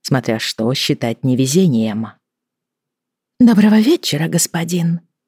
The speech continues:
послышался рядом жаркий шёпот, и кто-то схватил его за руку. Стейн увидел невысокую, сильно нарумяненную женщину в платье с глубоким декольте, не оставлявшим сомнений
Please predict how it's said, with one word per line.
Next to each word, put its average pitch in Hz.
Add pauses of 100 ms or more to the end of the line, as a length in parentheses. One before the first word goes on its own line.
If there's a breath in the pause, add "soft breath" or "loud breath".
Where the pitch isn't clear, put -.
(360)
послышался 139
рядом 135
жаркий 135
шёпот, 185 (340 loud breath)
и 214
кто-то 226
схватил 180
его 156
за 127
руку. 113 (680)
Стейн 220
увидел 143
невысокую, 180 (240)
сильно 208
нарумяненную 139
женщину 175 (160 loud breath)
в -
платье 156
с 143
глубоким 143
декольте, 139 (400)
не 180
оставлявшим 151
сомнений 156